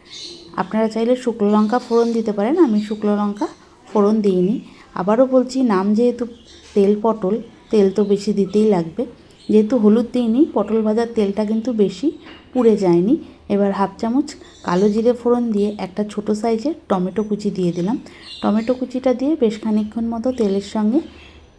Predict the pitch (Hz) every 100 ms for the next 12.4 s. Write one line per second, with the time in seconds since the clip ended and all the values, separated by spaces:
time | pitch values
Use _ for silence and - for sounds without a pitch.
0 | _ _ _ _ _ - 196 185 190 180
1 | 175 - 269 320 - - - - - -
2 | - - - - - 202 247 262 247 247
3 | 254 254 254 247 254 330 330 233 185 180
4 | 202 202 226 285 - - - - - 202
5 | 190 170 180 254 - - - - - -
6 | 208 220 220 214 240 233 226 247 254 254
7 | 247 247 247 330 262 220 208 208 208 202
8 | 208 202 220 226 214 214 226 226 254 339
9 | - - - - 208 208 214 226 226 320
10 | 359 226 196 190 214 190 175 175 - 311
11 | - - - - _ _ _ - - 247
12 | 262 277 262 302